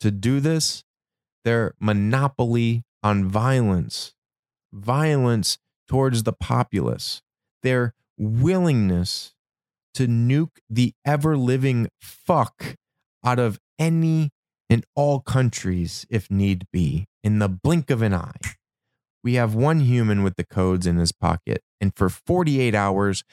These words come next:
not a single other person on this planet can stop them. Again, legally speaking. This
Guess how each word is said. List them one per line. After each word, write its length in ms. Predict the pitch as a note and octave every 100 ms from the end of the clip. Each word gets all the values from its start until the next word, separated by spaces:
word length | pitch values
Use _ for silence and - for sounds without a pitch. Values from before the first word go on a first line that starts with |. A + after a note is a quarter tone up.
| - -
not 160 | A2
a 120 | G#2
single 720 | F#2+ - - D#3+ F3 F3 F3 -
other 240 | B2+ C3 C3
person 580 | - A#2 A2+ - G#2+ G2
on 200 | G#2 G#2
this 140 | G2+
planet 340 | - G2 F#2+ F2+
can 100 | F#2
stop 320 | - B1 -
them. 140 | G1+ - - _ _ _ _ -
Again, 540 | G2+ A2 F2 E2+ G#2 _
legally 320 | F#2+ F2+ F2+
speaking. 500 | F2 - A2 - - - _ _ _ _ _ _ _ _ - - _ _ _ _ _
This 680 | - A2 F#3+ D3 - - -